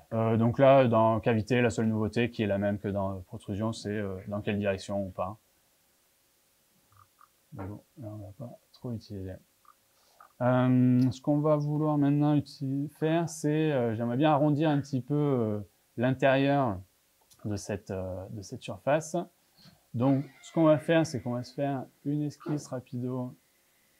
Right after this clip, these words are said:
On va commencer à mettre de moins en moins de contraintes parce que ça va prendre du temps.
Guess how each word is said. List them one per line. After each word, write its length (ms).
On 80
va 80
commencer 320
à 60
mettre 180
de 80
moins 240
en 80
moins 140
de 80
contraintes 500
parce 160
que 120
ça 140
va 160
prendre 260
du 160
temps. 420